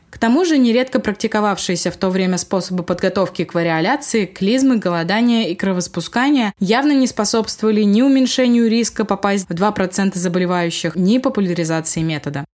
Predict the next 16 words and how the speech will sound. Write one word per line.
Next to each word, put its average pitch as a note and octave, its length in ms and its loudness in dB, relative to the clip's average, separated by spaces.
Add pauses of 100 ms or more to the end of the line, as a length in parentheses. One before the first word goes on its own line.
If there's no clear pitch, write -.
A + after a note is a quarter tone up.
Люди D4 240 4
часто D4 340 0
старались A#3+ 520 0
избежать G#3+ 520 0
этой F3 160 -4
процедуры, A#3 580 0
так G#3+ 200 0
что - 180 -6
на G3+ 200 2
общую G3+ 280 -4
заболеваемость F3 760 -2
оспой C#4 360 0
вариоляция G3 640 -2
практически F#3 680 -6
не F3+ 200 0
влияла, E3+ 520 -2